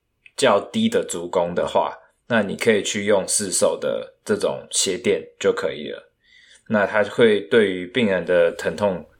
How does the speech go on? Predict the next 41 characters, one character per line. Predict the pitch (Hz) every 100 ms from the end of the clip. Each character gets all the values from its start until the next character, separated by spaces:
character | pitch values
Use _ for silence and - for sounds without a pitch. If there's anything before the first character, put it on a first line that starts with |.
| -
有， | 87 85 80
有 | 82 65
一 |
定 | 95 117 98
程 | 95 85
度 | 90
的 | 76
改 | 76 - -
善。 | - - - - - - -
那 | 127 120 107 - - - - _ _ _ _ _ -
他 | - 120
们 | 131 107
的 | 98
建 | 92 113 104 101
议 |
是， | 95 110 92
如 | 120 156
果 | 147 110
你， | 98 95 - - _ _ _
呃， | 117 98 87 82 80 - _ _ _
你 | 101 95
如 | 90 107
果 | 117 113 98 92 - - -
prescribe | - 104 - 202 143 -
的 | - 87 82 82 - - _ _ _ -
这 | 120
种 | 98 85
鞋 | 85 92 87
垫， | 110 87 - _
那 | - 104
你 | 90 85
一 | 101
定 | 107 117 110
要 | 104 87 - -
包 | - 98
含 | 101 87 78 - -
做 | 110 98 82 - -
exercise | - - 101 85 - -
的 | 98 82
治 | - 92
疗 | 85 - -